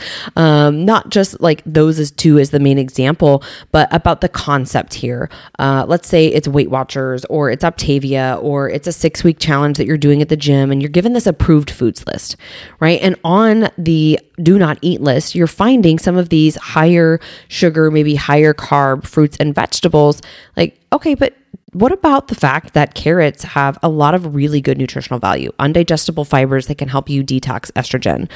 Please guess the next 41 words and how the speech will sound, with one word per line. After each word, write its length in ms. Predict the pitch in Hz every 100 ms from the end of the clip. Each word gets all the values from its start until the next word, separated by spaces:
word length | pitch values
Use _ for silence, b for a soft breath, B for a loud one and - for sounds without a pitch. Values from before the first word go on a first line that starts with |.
| B B -
uh, 180 | 135 -
vitamin 360 | 139 190 220 -
A, 360 | 170 156 127 -
C, 520 | - - 202 160 127 -
K, 380 | - 185 139 131
B 320 | 127 175 -
eight, 380 | - 220 - - B B B
uh, 280 | - 139 139
folate, 540 | - 202 262 147 -
potassium, 640 | - 233 226 254 202 139 -
iron, 400 | 202 247 165 143
copper, 500 | - - 233 190 156
manganese, 600 | 170 214 240 262 240 135 - B B
like, 240 | 208 180 _ _
all 240 | 226 359
of 140 | 381 220
these 240 | 180 160
things. 280 | - 147 196
So 80 | 180
you 240 | 160 220
are 100 | 294
telling 340 | - 254 262 202
me 100 | 170
because 480 | 175 - 175 175
there's 200 | 170 160
a 60 | 160
little 280 | 165 175 240
bit 120 | 226
of 80 | 202
sugar, 360 | - 180 160
I 60 | 147
believe 220 | 160 175
it's 140 | 156 -
four 300 | - 156 156
grams 420 | 143 135 135 -
for 400 | - 135 131 147 - _
a 200 | - 127
full 220 | 127 147
serving 360 | 139 135 127 135
of 140 | 131
carrots, 500 | - 127 117 202 -